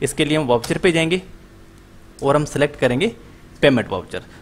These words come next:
तो दोस्तों अब ध्यान रखना आपको, अगर आप ऐसे मतलब नेचर की तरफ पेमेंट आप कर रहे हो वन नाइन फ़ोर क्यू जिस पे टीडीएस applicable हो रहा है तो यहाँ पर आपको mode है जो change करना पड़ेगा। ये by default आपको मैं दिखा देता हूँ, change mode पे जाएंगे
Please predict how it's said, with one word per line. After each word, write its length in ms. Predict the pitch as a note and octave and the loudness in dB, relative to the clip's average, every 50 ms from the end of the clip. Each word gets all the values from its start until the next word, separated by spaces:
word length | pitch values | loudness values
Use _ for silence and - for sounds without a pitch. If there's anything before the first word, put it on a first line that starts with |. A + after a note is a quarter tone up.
| - | -8
तो 60 | - E3+ | -4 -2
दोस्तों 280 | F3 F3+ - - C4+ - | -2 -2 -2 -4 -6 -4
अब 260 | - - F3 D#3+ C3 | -2 -4 -4 -2 -2
ध्यान 220 | A#2+ A2+ B2+ D3 | 0 0 0 0
रखना 220 | D#3 D3+ - G3 A#3+ | -2 -2 -2 -2 -4
आपको, 420 | - - C3+ C#3 C#3 - - A3 | 0 2 0 0 0 0 0 0
अगर 220 | G3+ F#3 G#3 G#3 | 2 2 2 2
आप 260 | G#3 F#3+ F#3+ G3 F#3+ - | 4 4 4 4 2 0
ऐसे 480 | E3+ F3+ F#3 E3+ - - G#3+ A3 A3 | -2 -2 -2 -2 0 4 4 4 4
मतलब 360 | G#3+ G3+ G3 G3 G3 F#3+ F3+ | 4 4 2 2 0 -2 -4
नेचर 400 | E3+ D#3 D3+ D3 D3 - F#3+ F#3+ | -4 -2 0 0 0 0 0 -2
की 140 | F#3 - G#3 | 0 -4 -4
तरफ 260 | - - F3+ F3+ - - | -2 0 -2 -2 0 0
पेमेंट 280 | D#3+ D3 D3+ F3 F3 F3 | 0 2 2 2 2 2
आप 160 | D#3 D3+ - | 2 2 2
कर 160 | - D3 C#3 | 0 0 2
रहे 80 | D#3 F3+ | 2 2
हो 60 | E3+ | 2
वन 160 | D3+ D#3 D#3 | 2 2 2
नाइन 220 | D3 C#3+ D3 D3 C#3+ | 2 2 0 0 0
फ़ोर 240 | - D3+ D#3 D#3+ | 0 0 0 0
क्यू 180 | D#3 - F3 E3 | 0 0 -2 -2
जिस 140 | D3 D3 - | -2 -4 -4
पे 140 | - D#3 C#3+ | -2 -2 -2
टीडीएस 420 | - C3 C3+ C3+ D#3+ D3 - - - | -2 -2 -2 0 -2 -2 -2 -2 -4
applicable 500 | C#3+ B2 - D3 D3 - E3+ C#3+ D3+ C3+ | -4 -4 -2 -4 -2 0 0 0 2 2
हो 100 | A#2+ B2 | 0 2
रहा 120 | D#3+ G#3 | 0 0
है 60 | G#3+ - - - - - - - | -2 -4 -14 -18 -20 -14 -4 0
तो 120 | F#3+ G3+ | 2 2
यहाँ 240 | F#3+ C3+ C3+ B2 B2 | 4 4 2 2 2
पर 140 | - - G3+ - - | 2 0 -2 0 2
आपको 360 | D3 C#3 C3+ - - G3 G3 | 2 2 2 0 0 -2 0
mode 340 | F3 D3+ C3+ C#3+ F3+ G3 G3 | 0 0 0 2 2 2 2
है 60 | F#3 | 0
जो 100 | D#3+ E3+ | 0 -2
change 240 | D#3 - D3+ D3 C#3 | 0 0 0 0 0
करना 240 | C3+ D3 C3 A#2+ A#2 | 2 2 2 2 2
पड़ेगा। 420 | G#2+ G#2 F#2+ F2+ E2+ - F#2 - - - - - - - - - - - - - - - - | 0 -2 -4 -6 -6 -8 -10 -10 -12 -18 -20 -20 -20 -20 -20 -20 -20 -20 -20 -20 -18 -10 -4
ये 240 | C#3 D#3+ F3+ - - - C#3+ - - | 0 0 0 0 -2 -14 -18 -18 -10
by 220 | - B2 A#2 C3 C3 | -2 0 0 0 0
default 400 | C3 E3 D3+ - E3+ E3 D#3 E3 | -2 -6 -6 -2 -2 -2 2 2
आपको 240 | D3 C#3+ C#3+ - D3+ | 0 0 0 -2 -4
मैं 140 | D3 C#3 | -2 -2
दिखा 200 | B2+ C3+ - C#3+ | -4 -2 -2 -2
देता 200 | C3 C3 B2+ - | -2 -2 -2 -4
हूँ, 80 | D3 D3 | -4 -4
change 200 | D3 C#3+ C#3 D3+ | -2 -2 -2 0
mode 220 | D3 D3 C#3+ C#3+ C#3 | 0 -2 -2 -2 -2
पे 100 | D3 C#3+ | -2 -2
जाएंगे 280 | B2 A#2 A#2+ C3 F3+ | -2 -2 -2 -4 -8